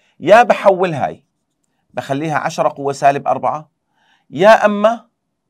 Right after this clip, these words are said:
أو بدي أحول هاي أخليها عشرة قوة سالب خمسة، والموضوع بعود إلكم. يعني، آه، أستاذ أخلي هاي عشرة قوة سالب أربعة ولا أخلي هاي عشرة قوة سالب خمسة؟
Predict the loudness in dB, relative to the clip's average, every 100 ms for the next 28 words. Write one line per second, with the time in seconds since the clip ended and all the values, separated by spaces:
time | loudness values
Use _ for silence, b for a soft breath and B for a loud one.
0 | 0 2 2 -2 _ _ _ _ _ _
1 | _ -16 -6 -4 0 -2 -2 -2 -2 -2
2 | -6 -8 -8 -6 -6 -6 -6 -8 -2 -2
3 | -2 -8 _ _ _ _ _ _ _ 0
4 | 0 0 -12 -20 _ _ _ _ _ -2
5 | -2 0 -2 0 -2 0 0 -2 -2 -8
6 | -10 -14 _ _ _ _ _ _ _ _
7 | 2 2 0 -8 _ -6 -6 -6 -4 -2
8 | -2 -2 -2 0 2 2 -2 -4 -4 -2
9 | -2 0 -2 0 0 0 -6 -6 -6 -4
10 | -4 -6 -6 -6 -6 -6 -4 -4 -6 -8
11 | -10